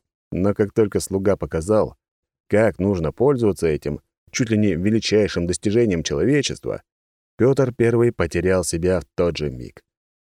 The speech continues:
Самым сложным оказалось не отвлекаться на смешные видео про котиков. Но он на то и аналитик, чтобы грамотно фильтровать информацию. Правда, при этом Петр еще и человек,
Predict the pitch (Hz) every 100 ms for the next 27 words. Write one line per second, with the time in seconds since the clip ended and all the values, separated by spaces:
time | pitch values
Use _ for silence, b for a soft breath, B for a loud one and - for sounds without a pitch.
0 | - - 104 117 107 110 117 110 107 104
1 | 98 107 104 - 95 98 - 98 - 117
2 | 110 107 95 - 90 104 101 110 92 98
3 | 113 127 113 82 - - - _ _ _
4 | _ _ _ 127 160 170 165 156 127 90
5 | _ _ 120 135 143 139 131 123 123 180
6 | 147 82 - 87 90 92 95 - 87 90
7 | - 98 98 98 120 147 156 - - -
8 | _ _ _ _ _ _ - 98 98 95
9 | 98 101 92 107 101 98 - 104 98 -
10 | 92 95 127 156 - -